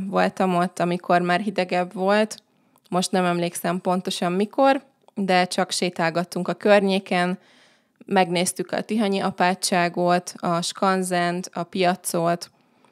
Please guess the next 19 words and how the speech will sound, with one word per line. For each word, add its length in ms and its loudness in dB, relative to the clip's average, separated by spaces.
a 220 0
tihanyi 460 0
vízhangdombot, 1300 -2
meg 360 -2
sok 300 -6
kis 180 -8
boltot, 540 2
ahol 240 -2
mindenféle 800 -2
levendulás 680 -2
dolgokat 580 -4
árultak. 680 0
Beültünk 540 2
enni 280 2
valahova, 520 0
és 200 -2
ennyi. 460 2
Aztán, 540 4
ha 440 2